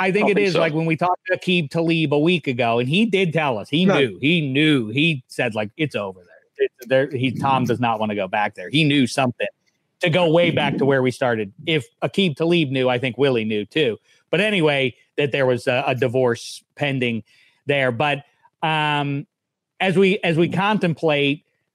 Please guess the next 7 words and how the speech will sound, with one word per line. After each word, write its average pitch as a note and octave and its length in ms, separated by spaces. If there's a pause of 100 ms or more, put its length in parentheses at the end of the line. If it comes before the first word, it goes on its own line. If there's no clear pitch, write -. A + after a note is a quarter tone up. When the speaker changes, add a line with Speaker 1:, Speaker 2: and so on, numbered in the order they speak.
Speaker 1:
the, C#3 500 (520)
instead F3+ 280
of D#3 160
being E3 200
glass D#3 320
half C3+ 260
full C3+ 560